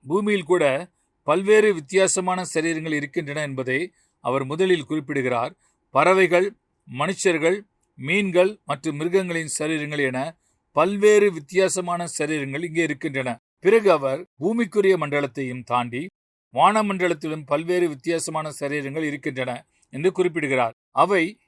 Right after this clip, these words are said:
இந்த பூமியிலே நாம் பார்க்கின்ற சரீரங்களிலிருந்து முற்றிலும் வித்தியாசப்பட்டிருக்கின்றன. அந்த வானமண்டலத்தில் உள்ளவைகள் தோற்றத்திலும் மகிமையிலும் வித்தியாசப்படுகின்றன என்பதை அவர் தொடர்ந்து சுட்டி காண்பிக்கிறார்.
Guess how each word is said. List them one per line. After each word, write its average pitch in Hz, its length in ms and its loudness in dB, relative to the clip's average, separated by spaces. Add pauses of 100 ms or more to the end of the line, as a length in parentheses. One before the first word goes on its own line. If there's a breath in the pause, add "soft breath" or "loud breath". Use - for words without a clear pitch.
இந்த 151 200 -2
பூமியிலே 175 720 0 (260)
நாம் 147 220 -2
பார்க்கின்ற 190 540 2 (100)
சரீரங்களிலிருந்து 165 640 -2
முற்றிலும் 190 500 0
வித்தியாசப்பட்டிருக்கின்றன. 139 1120 -4 (200)
அந்த 196 340 2
வானமண்டலத்தில் 170 760 0
உள்ளவைகள் 143 480 -2 (480)
தோற்றத்திலும் 156 680 -2 (400)
மகிமையிலும் 175 640 -2
வித்தியாசப்படுகின்றன 147 760 -4
என்பதை 131 540 -4 (240)
அவர் 131 260 -2
தொடர்ந்து 185 400 -2
சுட்டி 156 260 -8
காண்பிக்கிறார். 135 640 -2